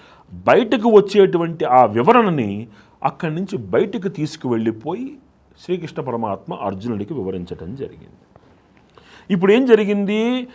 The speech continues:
ఆ వర్చుడు అనేటువంటి ఆ తత్వము, ఆ దైవాంశ అభికాసుడు అనేటువంటి క్రిమి రూపంలో లోపలికి ప్రవేశించి చక్రవ్యూహ ఛేదనలో లోపలికి వెళ్ళడం వరకు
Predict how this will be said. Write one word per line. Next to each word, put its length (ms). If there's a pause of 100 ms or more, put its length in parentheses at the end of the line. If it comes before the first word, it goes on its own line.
(180)
ఆ 180
వర్చుడు 640
అనేటువంటి 920
ఆ 140
తత్వము, 880
ఆ 140
దైవాంశ 680 (1300)
అభికాసుడు 640
అనేటువంటి 500
క్రిమి 280
రూపంలో 480
లోపలికి 440
ప్రవేశించి 720 (1400)
చక్రవ్యూహ 560
ఛేదనలో 880 (280)
లోపలికి 540
వెళ్ళడం 440
వరకు 460